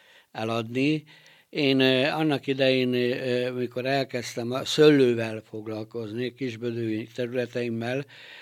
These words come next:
és ott a szomszédságokban volt több eladó szőlő is, és akkor beszéltünk róla, hogy csináljunk egy ilyen kis, eh, feldolgozót,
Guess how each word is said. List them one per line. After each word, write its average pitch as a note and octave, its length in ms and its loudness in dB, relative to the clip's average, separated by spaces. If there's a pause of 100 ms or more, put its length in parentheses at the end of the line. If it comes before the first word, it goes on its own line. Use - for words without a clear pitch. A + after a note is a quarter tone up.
(140)
és B2+ 220 -6
ott B2+ 200 -6
a B2 140 -2
szomszédságokban B2 960 -4
volt C3 240 -2 (120)
több - 340 -4
eladó A#2+ 440 -4
szőlő A#2+ 440 0
is, B2+ 220 -2 (380)
és - 180 -6
akkor D3 180 -8
beszéltünk B2+ 600 -2
róla, C3 220 0
hogy B2+ 120 -2 (420)
csináljunk C3+ 460 -2
egy B2+ 140 -2
ilyen B2+ 180 0
kis, - 380 -8
eh, B2+ 280 -4 (140)
feldolgozót, B2 1200 0